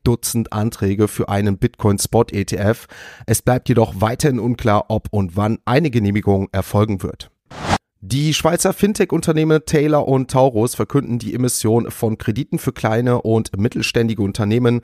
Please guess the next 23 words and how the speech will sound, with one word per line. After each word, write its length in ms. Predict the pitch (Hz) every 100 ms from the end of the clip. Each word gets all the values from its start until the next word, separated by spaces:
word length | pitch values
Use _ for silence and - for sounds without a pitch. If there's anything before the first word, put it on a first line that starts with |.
| - - -
auf 280 | 107 - 113
einer 240 | 117 107
Blockchain-Infrastruktur. 1400 | 117 117 - 117 113 160 - 110 - 98 - 98 113 - _ _ - - - _
Diese 380 | 98 101 98 104
Wertpapiere 680 | 101 - - 165 170 160 139
werden 300 | 113 131 139
für 180 | - 208
den 180 | 226 135
Handel 380 | 127 131 131 -
auf 220 | 113 -
dem 160 | 120 113
regulierten 500 | 110 117 107 - 104
Marktplatz 520 | 98 107 110 104 -
von 260 | 104 98
Taurus 340 | 110 101 101 -
zugelassen, 600 | 135 127 117 - 113 107 - -
was 340 | 90 95 98 -
institutionellen 840 | 147 196 - 160 143 - 113 104 101
Anlegern 460 | 104 110 101 107 101
den 140 | 95
Zugang 360 | - 104 101 101
ermöglichen 500 | 107 135 123 110 98
soll. 260 | 95 -